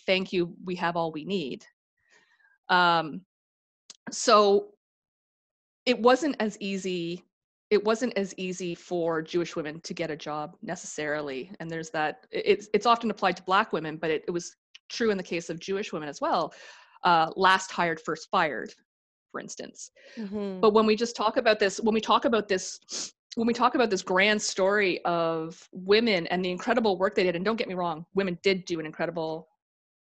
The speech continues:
Speaker 1: incredible work during the war, and the Allies, Canada and the Allies, could not have won the war without the work of women, without the l-, women's labor. Um, but when we talk about this story, that's only a story of, uh, a-,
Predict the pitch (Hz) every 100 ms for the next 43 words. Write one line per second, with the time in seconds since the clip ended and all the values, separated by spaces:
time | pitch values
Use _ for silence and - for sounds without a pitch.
0 | _ - 196 - 202 196 180 170 180 180
1 | - 185 180 175 170 165 - 175 175 -
2 | _ _ _ - 202 208 190 196 202 185
3 | 185 - 214 202 180 170 165 165 156 -
4 | 202 226 226 185 165 160 156 151 160 160
5 | 156 147 147 139 127 233 180 165 156 160
6 | - 156 156 151 143 - 240 _ - -
7 | - - - _ - 208 196 196 220 254
8 | 254 254 - 262 262 - - 208 202 -
9 | _ 208 202 - - - 208 254 262 180
10 | 156 180 _ _ 190 180 - 226 247 233
11 | 220 190 - - 190 185 185 175 170 165
12 | 160 160 - _ _ _ _ _ - 165
13 | - - - -